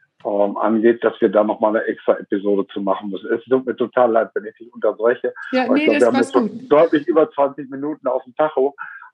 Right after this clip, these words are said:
Speaker 1: Und, äh, wir hatten ja unseren Zuhörern versprochen und, äh, Zuschauern, dass wir zwischen fünfzehn und zwanzig Minuten aufnehmen. Deswegen, äh,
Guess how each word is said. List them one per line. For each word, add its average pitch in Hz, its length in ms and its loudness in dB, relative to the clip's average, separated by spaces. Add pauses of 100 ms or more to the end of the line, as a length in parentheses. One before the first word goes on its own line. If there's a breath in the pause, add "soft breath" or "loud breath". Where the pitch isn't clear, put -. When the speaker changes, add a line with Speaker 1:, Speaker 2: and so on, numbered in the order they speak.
Speaker 1:
Und, 131 300 -2
äh, 120 140 2
wir 123 100 0
hatten 135 220 -4
ja 127 80 2
unseren 120 420 -4
Zuhörern 131 360 0
versprochen 123 540 -2
und, 117 280 -12
äh, 117 200 2 (300 loud breath)
Zuschauern, 123 420 0
dass 117 180 -6
wir 113 140 -4
zwischen 117 240 -6
fünfzehn 131 340 -2
und 123 160 -8
zwanzig 123 340 0
Minuten 127 400 -2
aufnehmen. 127 440 2
Deswegen, 120 580 0
äh, 113 300 2